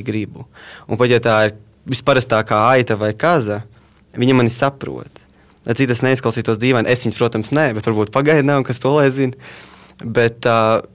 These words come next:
viņi neizrāda agresiju pret mani, jo es to ļoti labi redzu, kad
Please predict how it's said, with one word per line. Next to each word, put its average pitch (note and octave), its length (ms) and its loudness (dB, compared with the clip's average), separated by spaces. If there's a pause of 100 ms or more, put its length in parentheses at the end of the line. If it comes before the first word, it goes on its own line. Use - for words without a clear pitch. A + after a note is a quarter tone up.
viņi D3 260 2
neizrāda A2 880 4
agresiju G#2+ 540 -2
pret G2 160 -12
mani, G#2 320 -4
jo A#2 80 0
es A#2+ 80 -8
to B2+ 160 0
ļoti C3+ 320 0
labi A#2+ 400 2
redzu, B2 400 0
kad G#2+ 320 -2